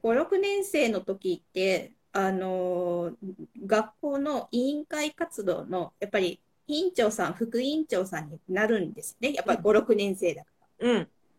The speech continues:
Speaker 1: で、その立場に、その五年生だったんですけど、
Speaker 2: うん。
Speaker 1: その立場になった時に、長はなりたくないから、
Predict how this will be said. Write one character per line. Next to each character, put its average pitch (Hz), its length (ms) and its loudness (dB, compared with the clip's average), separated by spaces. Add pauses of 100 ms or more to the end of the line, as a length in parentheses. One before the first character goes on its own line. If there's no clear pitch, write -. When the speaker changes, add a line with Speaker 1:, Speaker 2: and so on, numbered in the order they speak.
(640)
Speaker 1:
で、 254 340 6 (640)
そ 349 160 6
の 381 160 6
立 392 280 2
場 214 100 6
に、 185 260 0
そ 233 120 2
の - 100 -2
五 226 100 4
年 302 200 8
生 190 100 8
だ 175 80 2
っ - 60 -4
た 123 80 -4
ん - 20 -10
で - 60 -16
す - 60 -18
け - 80 -2
ど、 196 220 2
Speaker 2:
う 240 60 -6
ん。 - 20 2
Speaker 1:
そ 311 80 4
の 359 160 2
立 403 200 2
場 208 100 2
に 180 120 -4
な 190 100 -6
っ 190 80 -12
た 170 80 -10
時 151 120 -20 (120)
に、 185 260 -2 (500)
長 392 300 4
は 143 100 4
な 151 140 2
り 190 140 0
た - 80 4
く - 120 -6
な 175 120 0
い 170 80 -4
か - 120 -6
ら、 180 280 0